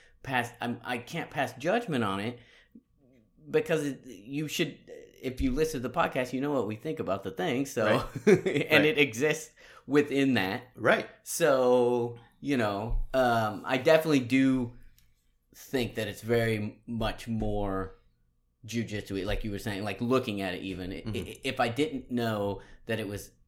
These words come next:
Speaker 1: an Aikido thing, I might think that it was some sort of jujitsu, you know,
Speaker 2: Mm-hmm.
Speaker 1: that just, you know, happens to have the si-, similar techniques 'cause, you know, that's where it came from.
Speaker 2: Yeah.
Speaker 1: So.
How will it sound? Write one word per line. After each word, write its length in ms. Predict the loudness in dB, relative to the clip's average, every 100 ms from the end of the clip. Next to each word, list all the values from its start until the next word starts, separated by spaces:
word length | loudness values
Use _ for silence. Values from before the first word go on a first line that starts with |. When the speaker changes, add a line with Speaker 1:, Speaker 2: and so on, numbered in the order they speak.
| _ -10
Speaker 1:
an 140 | -6 -2
Aikido 580 | -2 -2 -4 -2 -4
thing, 360 | -4 -6 -6 -10 _ _ _ _ _ 4
I 120 | 4
might 340 | 6 2 0 -4 -16 -18 -20 -8
think 240 | -8 -6
that 120 | -6
it 80 | -6
was 340 | -6 -10 -14 -20
some 260 | -10 -8 -6
sort 200 | -6 -6
of 80 | -6
jujitsu, 680 | -10 -10 -10 -10 -12 -12 -12
you 160 | -12 -12
know, 120 | -14 -14 -12
Speaker 2:
Mm-hmm. 160 | -10 -12 -14 -20 -16 -10
Speaker 1:
that 220 | -10 -6
just, 280 | -6 -6 -10 -18 -14
you 180 | -12
know, 120 | -12 -6
happens 440 | -2 -2 -2 -8 -6
to 100 | -4
have 260 | -2 -4 -8 -16 -20 -16 -6
the 80 | -4
si-, 480 | -4 -8 -4 -4
similar 540 | -4 -4 0 0 -2 -4
techniques 460 | -4 -6 -6 -10
'cause, 280 | -8 -8 -8
you 80 | -10
know, 120 | -10 -14
that's 200 | -14 -14
where 100 | -14
it 80 |
came 140 | -14 -16
from. 140 | -18 -8
Speaker 2:
Yeah. 180 | -4 -4 -6 -20 -20
Speaker 1:
So. 80 | -20